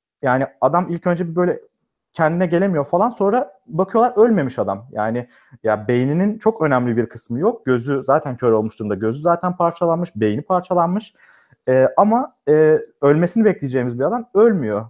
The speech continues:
Bayağı kalkıyor, yürümeye başlıyor. Sakat falan da kalmıyor, felç de olmuyor. Hani ufak tefek şeylerle, e, atlatıyor. Ve şey ama yani, e, bayağı bir şey, e, kalıyor orada. Yani bir kocaman bir demir borunun geçeceği kadar bir defekt kalıyor orada.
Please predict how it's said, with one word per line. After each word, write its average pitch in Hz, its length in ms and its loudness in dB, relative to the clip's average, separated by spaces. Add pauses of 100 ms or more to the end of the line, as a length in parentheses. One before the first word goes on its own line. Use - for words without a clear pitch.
Bayağı 160 440 2
kalkıyor, 151 600 0
yürümeye 147 400 -4
başlıyor. 123 380 -2
Sakat 170 320 -4
falan 165 260 0
da 165 80 -2
kalmıyor, 107 400 -2
felç 156 320 0
de 180 40 2
olmuyor. 117 420 0 (360)
Hani 151 140 -2
ufak 240 300 0
tefek 170 220 -4
şeylerle, 175 520 2 (440)
e, 160 80 2
atlatıyor. 208 640 0 (540)
Ve 226 280 0
şey 240 220 2
ama 143 160 2
yani, 117 220 2
e, 117 400 -8 (680)
bayağı 175 440 2 (340)
bir 165 260 2
şey, - 520 -2 (100)
e, 127 300 -4
kalıyor 165 340 2
orada. 110 280 0
Yani 120 320 0
bir 147 220 -6 (200)
kocaman 165 400 2
bir 156 160 0
demir 147 260 0
borunun 139 280 0
geçeceği 139 380 -2
kadar 160 320 0
bir 190 220 -4
defekt 143 420 -2
kalıyor 110 300 2
orada. 120 400 0